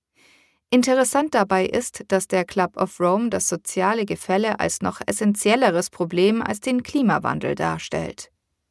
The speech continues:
Natürlich geht die soziale Diskrepanz als Folge des Klimawandels noch weiter auseinander. Trotzdem sieht es auch der Club of Rome als wahrscheinlicher an, dass soziale Spannungen eskalieren,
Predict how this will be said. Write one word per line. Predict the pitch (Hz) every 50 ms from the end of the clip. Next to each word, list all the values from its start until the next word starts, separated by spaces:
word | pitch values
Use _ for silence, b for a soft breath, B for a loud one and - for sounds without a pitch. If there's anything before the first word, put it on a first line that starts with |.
| _ _ _ _ _ _ _ _ _
Natürlich | - 233 208 - - 269 277 285 269 - - 208 -
geht | - - 220 220 214
die | 226 214
soziale | 208 202 202 202 - - 190 185 202 214 202
Diskrepanz | - 190 - - - 180 - - 180 180 175 180 196 208 -
als | - 165 165 -
Folge | - - 180 190 185 190
des | 180 - -
Klimawandels | - - 196 196 196 190 185 180 180 185 185 185 190 196 196 - - -
noch | 196 202 196 202 -
weiter | - 185 180 165 156 - 175 165 -
auseinander. | - 160 - 175 170 170 175 175 170 170 175 170 170 170 170 B B B B B B B -
Trotzdem | - - 175 156 - - - - 196 208 214 220 214
sieht | 208 196 196 196
es | 190 202 - -
auch | - 170 170 -
der | - 180
Club | 175 - 190 175 180 -
of | - 170 - 175
Rome | 170 180 202 226 226 208
als | - 165 165 - -
wahrscheinlicher | 101 - - 214 220 233 226 214 202 202 180 -
an, | - 175 185 202 220 240 - _ _ _
dass | - 214 208
soziale | - 208 202 - - 202 196 202 196
Spannungen | 196 - - 202 220 233 208 185 180 -
eskalieren, | - 160 - - - 170 175 196 233 233 185 170 147 151 165